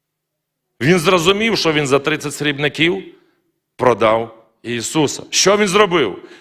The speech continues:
Він пішов до священиків, каже: «Я вчинив зло, нате вам тридцять серебряників», і пішов.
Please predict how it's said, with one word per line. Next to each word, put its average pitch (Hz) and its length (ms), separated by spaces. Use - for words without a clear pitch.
Він 226 140
пішов 214 480
до 190 120
священиків, 208 960
каже: 185 380
«Я 202 400
вчинив 202 540
зло, 190 760
нате 180 680
вам 147 220
тридцять 139 380
серебряників», 123 760
і 123 80
пішов. 117 640